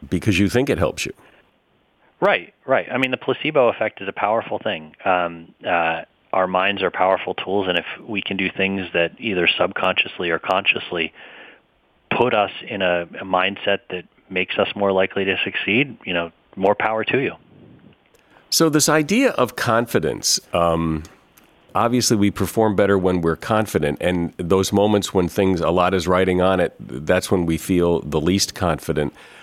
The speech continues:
Speaker 1: So how do we, even if we're generally a confident person, how do we pull that in at the moment when we need it?
Speaker 2: So one of the re-, uh, reporting trips I made for this, uh, book was I went to West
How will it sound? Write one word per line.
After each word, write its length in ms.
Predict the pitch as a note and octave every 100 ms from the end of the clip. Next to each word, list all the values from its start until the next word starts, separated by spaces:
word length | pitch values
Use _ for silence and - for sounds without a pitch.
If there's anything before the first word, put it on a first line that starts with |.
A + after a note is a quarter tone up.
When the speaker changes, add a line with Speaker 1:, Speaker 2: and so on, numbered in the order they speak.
| - -
Speaker 1:
So 200 | B2 G#2+
how 320 | - C3+ E3
do 80 | E3
we, 500 | C#3 C3+ B2+ A#2+ - B2+
even 280 | B2 B2+
if 140 | A#2 A2+
we're 100 | G2+
generally 540 | G2+ G#2+ A2 G2+ F#2+
a 60 | D#2+
confident 600 | - G#2 G2 F#2+ F2 D#2+
person, 340 | B2+ B2+ G2
how 220 | - A#2+
do 100 | D3+
we 300 | C#3+ C3+ G2 - - -
pull 260 | - D3 D3
that 260 | A#2 G#2+
in 400 | A2+ C3 E2+ D#2 - - - -
at 140 | -
the 100 | G2+
moment 360 | G2 G#2 G2+ -
when 180 | F#2 F2
we 140 | E2+
need 220 | G#2 A2+
it? 120 | C#2 - - - - - - _ - - - - -
Speaker 2:
So 160 | D#3+ C#3+
one 320 | A#2 C#3 F3
of 60 | F#3
the 100 | A#2
re-, 120 | A2 - _ - G#2+
uh, 120 | G#2+
reporting 380 | G#2 - A#2+ G#2+
trips 240 | G#2 -
I 60 | F2+
made 200 | F#2 F#2+
for 140 | -
this, 140 | F2 E2 - - _ -
uh, 140 | G2+ F2+
book 340 | F2+ F#2+ -
was 200 | F2+ F2
I 60 | F#2
went 180 | G#2 -
to 80 | F2
West 280 | F#2+ -